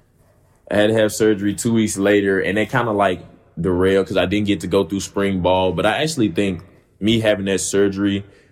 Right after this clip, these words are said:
really shaped my season because it really taught me, it really taught me how to sit back and watch and learn from the other running backs, learn from Ty, learn from Tim, learn from them and learn their mistakes and learn how to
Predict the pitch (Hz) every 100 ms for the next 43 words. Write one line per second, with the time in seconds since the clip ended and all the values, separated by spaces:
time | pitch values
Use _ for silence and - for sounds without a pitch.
0 | _ 82 90 101 92 90 87 82 - 101
1 | 92 82 82 73 - 82 82 76 73 -
2 | _ _ _ _ _ 85 82 - 95 92
3 | 87 85 80 - 95 90 110 104 90 -
4 | 98 - 90 92 90 90 87 - - _
5 | _ _ - 107 110 - 104 101 98 87
6 | - - 104 92 95 95 80 80 85 90
7 | - - 85 80 90 90 87 85 71 80
8 | 80 87 85 80 78 87 90 87 87 80
9 | - 85 78 76 92 95 90 78 - -
10 | 95 92 80 69 - - _ - 101 104
11 | 98 - 87 87 95 90 82 85 98 98
12 | 95 92 92 92 107 98 - - 90 82
13 | - - 80 82 92 90 87 90 85 82